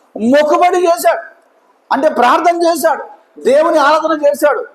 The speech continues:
ఇంకోటి ఆయన, ఇంకోటి ఆయన ఏం చెప్పాడు నాకు, "అన్నా, నాకు దేవుడు ఎన్నో మేలు చేశాడు,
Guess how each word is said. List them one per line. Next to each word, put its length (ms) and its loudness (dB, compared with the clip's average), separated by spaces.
ఇంకోటి 220 -2
ఆయన, 180 -2
ఇంకోటి 240 0
ఆయన 100 0
ఏం 60 4
చెప్పాడు 460 0
నాకు, 440 -2
"అన్నా, 440 0
నాకు 320 0
దేవుడు 220 2
ఎన్నో 220 2
మేలు 400 0
చేశాడు, 500 0